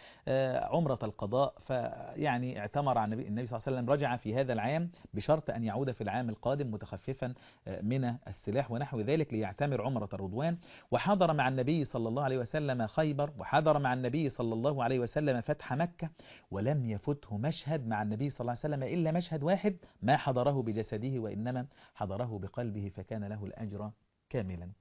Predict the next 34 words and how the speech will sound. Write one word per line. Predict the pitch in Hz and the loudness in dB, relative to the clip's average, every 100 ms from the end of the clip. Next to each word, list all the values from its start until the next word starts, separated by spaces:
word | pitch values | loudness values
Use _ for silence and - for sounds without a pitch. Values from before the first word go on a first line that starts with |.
| _ - - - - | _ -20 -20 -20 -12
في | - | -6
سنة | 143 | -4
تسعة | 123 135 127 95 | -4 -6 -4 -4
هجرية | 92 104 123 120 - _ _ | -2 0 0 -2 -6 _ _
خرج | - 123 98 | -6 -4 -2
النبي | 92 92 110 | -4 -4 -4
صلى | 98 92 92 | -6 -8 -6
الله | 104 104 | -6 -6
عليه | 95 | -8
وسلم. | 92 120 113 110 - | -6 -4 -4 -4 -4
قبل | 139 107 | -4 -4
أن | 98 | -4
يخرج | 107 127 117 104 | -4 -4 -6 -4
ندب | 110 139 110 | -2 -2 -2
الصحابة | 101 - - 127 113 110 120 - - - | -6 -10 -10 -6 -6 -8 -10 -14 -20 -10
لكي | 95 - 151 139 | -8 -4 -2 0
يتبرعوا | 113 113 98 95 110 131 135 - _ | -2 -2 -4 -2 0 0 -2 -8 _
للخروج | 98 92 101 117 123 113 117 - 98 | -10 -8 -6 -4 -4 -6 -8 -10 -10
إلى | 92 | -8
غزوة | 92 104 95 92 | -6 -6 -8 -10
تبوك، | 90 87 90 - - _ _ _ _ 95 | -10 -10 -10 -14 -20 _ _ _ _ -12
عشان | 101 117 | -6 -4
يخرج | 127 110 | -6 -8
في | 107 98 | -10 -8
غزوة | 110 98 - | -6 -8 -10
تبوك. | 90 90 - - _ _ - | -10 -12 -14 -20 _ _ -12
مش | 117 - | -10 -4
كل | 175 | -4
الصحابة | 151 - - 143 113 | -4 -6 -4 -2 -2
عندهم | 104 104 123 - | -4 -4 -4 -4
أموال | 95 113 135 | -4 -2 -2
يستطيعوا | 110 - 92 135 139 | -4 -8 -6 -4 -4
أن | 139 | -4
يتبرعوا، | 135 135 135 143 160 131 | -6 -4 -2 0 0 0